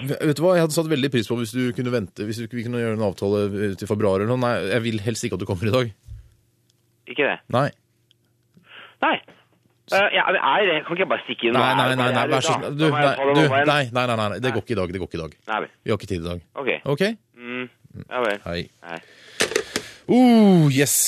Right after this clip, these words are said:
Speaker 1: Eh, klokka er tolv minutter og Ja, det var saken her fra
Speaker 2: Det er
Speaker 1: Holger.
Speaker 2: mannen med Jon her. Du,
Speaker 1: Det var
Speaker 2: har
Speaker 1: mannen
Speaker 2: du,
Speaker 1: med
Speaker 2: har
Speaker 1: Jon,
Speaker 2: du
Speaker 1: ja.
Speaker 2: noe
Speaker 1: Hei.
Speaker 2: tilbud på noe her, da?
Speaker 1: Vet du hva? Jeg kan
Speaker 2: Peisbutikk?
Speaker 1: anmelde deg. Jeg kan anmelde deg for,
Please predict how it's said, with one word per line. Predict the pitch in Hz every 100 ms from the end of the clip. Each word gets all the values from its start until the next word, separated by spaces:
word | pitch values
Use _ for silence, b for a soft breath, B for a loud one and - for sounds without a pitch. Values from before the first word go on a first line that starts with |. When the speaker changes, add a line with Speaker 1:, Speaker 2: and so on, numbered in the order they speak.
| -
Speaker 1:
Eh, | 143 147 147 147
klokka | - - 135
er | 143
tolv | 143 143
minutter | 143 - 143
og | 139 139 - 427 415 427 415 427 427 415 - - -
Ja, | 107 92 190 240
det | 190 220 226
var | 202 208
saken | 202 185
her | 190 180
fra | 180 160
Speaker 2:
Det | 135
er |
Speaker 1:
Holger. | 127 113
Speaker 2:
mannen | - 170
med | 165
Jon | 139
her. | 147
Du, | 147
Speaker 1:
Det | 190
var | 208
Speaker 2:
har |
Speaker 1:
mannen | 196 202
Speaker 2:
du, |
Speaker 1:
med | 208
Speaker 2:
har |
Speaker 1:
Jon, | 196
Speaker 2:
du |
Speaker 1:
ja. | 226
Speaker 2:
noe | -
Speaker 1:
Hei. | 120 107
Speaker 2:
tilbud | 208 127 104 -
på | - 160
noe | 165 165 160 160
her, | 185
da? | 285 196
Speaker 1:
Vet | 143 165
du |
hva? | 208 247
Jeg | 170 175
kan | 214
Speaker 2:
Peisbutikk? | 147
Speaker 1:
anmelde | 127 131 156 156
deg. | 180 143
Jeg | 139
kan | 185 127
anmelde | 107 120 135
deg | 127
for, | 147 147